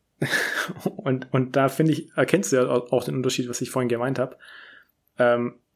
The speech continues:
da hast du sofort erkannt, das war kein Witz, der meint es so. Aber bei dem Comedy-Special, da siehst du ja voll, dass er das alles humorvoll meint.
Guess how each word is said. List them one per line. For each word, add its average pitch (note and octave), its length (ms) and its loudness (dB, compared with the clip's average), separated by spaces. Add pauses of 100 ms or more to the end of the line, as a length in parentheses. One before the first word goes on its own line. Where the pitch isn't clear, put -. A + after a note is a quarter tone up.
(140)
da A#2 300 0
hast E3 200 2
du - 100 0
sofort - 180 -4
erkannt, C3+ 300 -2
das - 200 -2
war B2 80 6
kein G#2 300 -4
Witz, - 360 0
der G#2+ 120 0
meint G2+ 480 -2
es - 160 -2
so. - 220 -8 (840)
Aber B2 420 0 (100)
bei B2 120 0
dem A2+ 220 -2
Comedy-Special, C#3+ 800 -2 (920)
da A#2+ 140 0
siehst - 480 0
du B2+ 40 -4
ja A#2 120 2
voll, C#3 720 0 (500)
dass - 440 -2
er A#2 140 -2
das - 360 -8
alles - 640 0 (360)
humorvoll A#2 560 -2
meint. A2+ 340 -10